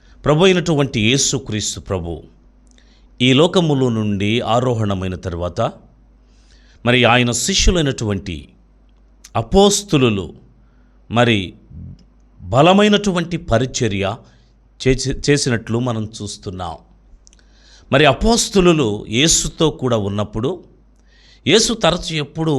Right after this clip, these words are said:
వారిని అంటుండేవాడు, "నేను ఎంతకాలం మీతో ఉందును? ఎంతకాలము నేను మీతో మరి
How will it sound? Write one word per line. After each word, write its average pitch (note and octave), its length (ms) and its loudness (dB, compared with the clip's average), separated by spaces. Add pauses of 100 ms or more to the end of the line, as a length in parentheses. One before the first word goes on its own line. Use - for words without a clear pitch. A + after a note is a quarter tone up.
(140)
వారిని A#2 840 -4 (600)
అంటుండేవాడు, G#2 760 -2 (720)
"నేను G3 180 4
ఎంతకాలం F#3+ 640 2
మీతో F#3+ 300 -2
ఉందును? E3+ 420 -4 (720)
ఎంతకాలము G3+ 640 2
నేను G3 240 0
మీతో F3+ 500 -4 (480)
మరి A2+ 440 -2